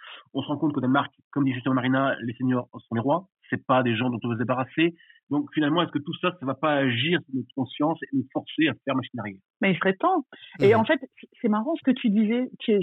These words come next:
Speaker 2: c'est, t'as, t'as dit une phrase qui m'a marquée. Tu viens de dire, Hugues, avant, on n'avait pas d'argent, donc on les mettait dans les hos-, dans, dans un hospice. Et ben, aujourd'hui, les ehpad,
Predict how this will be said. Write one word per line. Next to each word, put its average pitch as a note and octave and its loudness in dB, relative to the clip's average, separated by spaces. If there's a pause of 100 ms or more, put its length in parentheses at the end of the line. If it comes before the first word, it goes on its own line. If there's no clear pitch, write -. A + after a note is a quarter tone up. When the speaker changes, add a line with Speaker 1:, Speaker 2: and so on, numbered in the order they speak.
Speaker 2:
c'est, G3+ 2
t'as, F3+ 0
t'as G#3+ 0
dit B3 2
une A3+ 6
phrase C4+ -4
qui A3+ -4
m'a F#3 0
marquée. F#3 -4 (720)
Tu A3+ 2
viens B3 6
de B3+ 8
dire, B3 4
Hugues, C4 2
avant, G#3 4
on A#3+ 4
n'avait F#3+ 2
pas B3 -4
d'argent, A3+ -2
donc G3+ -2
on G3 -2
les F3 -2
mettait F#3+ -4
dans B3 2
les G3 2
hos-, G#3 2 (160)
dans, E3+ 0
dans E3 2
un B3+ 6
hospice. A#3 0 (120)
Et E3 2
ben, D#3 2
aujourd'hui, A3 0
les G#3 0
ehpad, A3+ 0